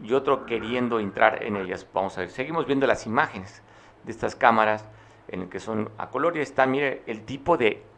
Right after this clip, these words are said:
camiones que trae. ¿Sí vio? Un auto blindado, ¿de qué manera? Es el primero que va en esta fila,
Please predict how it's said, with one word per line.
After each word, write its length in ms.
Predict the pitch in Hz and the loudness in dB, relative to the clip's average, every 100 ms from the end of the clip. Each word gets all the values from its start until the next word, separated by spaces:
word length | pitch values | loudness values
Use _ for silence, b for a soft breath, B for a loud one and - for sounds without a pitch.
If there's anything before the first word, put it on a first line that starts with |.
| - | -4
camiones 480 | - 107 127 139 - | 2 4 4 0 -2
que 100 | 104 | -6
trae. 240 | - 107 | 0 0
¿Sí 140 | 104 139 | 0 10
vio? 400 | 143 190 214 B B B B B B - | 12 12 12 B B B B B B -2
Un 200 | 143 165 | 4 6
auto 320 | 202 202 202 | 6 6 4
blindado, 840 | - 135 131 123 120 147 190 220 | 4 2 6 8 10 10 10 2
¿de 260 | - 127 117 | -2 -4 0
qué 140 | 151 | 0
manera? 460 | 151 139 143 123 - B B B B - | 4 4 4 0 -2 B B B B -8
Es 160 | - | -6
el 80 | 135 | -4
primero 420 | - 120 147 170 | -2 2 4 4
que 100 | 131 | 6
va 100 | 120 | 6
en 60 | 127 | 6
esta 240 | 123 113 | 6 2
fila, 420 | - 131 160 175 | 2 2 2 0